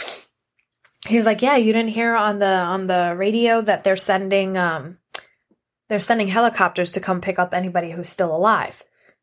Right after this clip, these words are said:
So, they end up with this guy, and the guy tells them that. And after they, you know, kill everybody in there, <laughs> 'cause that guy was fucking nuts,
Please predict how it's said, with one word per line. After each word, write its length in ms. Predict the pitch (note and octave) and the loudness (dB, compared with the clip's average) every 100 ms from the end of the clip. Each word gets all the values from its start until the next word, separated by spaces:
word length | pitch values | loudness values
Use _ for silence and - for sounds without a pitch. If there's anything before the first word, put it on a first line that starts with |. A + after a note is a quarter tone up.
| - | -12
So, 520 | - G3+ F#3 E3+ E3+ - _ _ _ _ _ - - - _ _ _ _ _ _ _ _ _ | 0 2 2 0 -4 -14 _ _ _ _ _ -20 -20 -20 _ _ _ _ _ _ _ _ _
they 380 | - A3+ A3+ | -10 0 2
end 100 | A3+ | 2
up 80 | A#3+ | 2
with 120 | A#3 | 0
this 120 | A#3 A#3 | -2 0
guy, 440 | G#3 F3+ F3 - _ - | 2 2 -2 -8 _ -8
and 180 | A3 G#3 | -4 0
the 60 | |
guy 200 | G#3 G3+ | 2 2
tells 280 | G#3 A3+ G3 | 2 2 2
them 160 | F#3 F3+ | -2 -4
that. 260 | D#3 D#3 _ _ | -6 -8 _ _
And 100 | G3+ | -8
after 320 | F#3+ G#3 G#3+ | -4 -2 -2
they, 260 | G#3+ G#3+ G3+ | 0 2 2
you 80 | G#3 | 0
know, 300 | F3+ E3 F#3 _ _ _ - | -4 -8 -12 _ _ _ -6
kill 240 | - A#3+ | 0 2
everybody 480 | G3+ F3 F3 E3+ E3+ | 2 0 -4 -4 -4
in 120 | A3 | -4
there, 260 | F#3 D#3 - - | -6 -8 -14 -20
<laughs> 100 | - | -4
'cause 920 | E4+ - G4+ - C5+ - C5 - F4+ - | -2 0 0 0 0 -2 -4 -4 -4 -4
that 180 | B3 | -2
guy 160 | - A#3+ | -2 -4
was 160 | - - | -6 -8
fucking 440 | - A#3+ - A3+ | -6 -4 -4 -4
nuts, 440 | G#3 F3+ F3+ - | -2 -2 -2 -10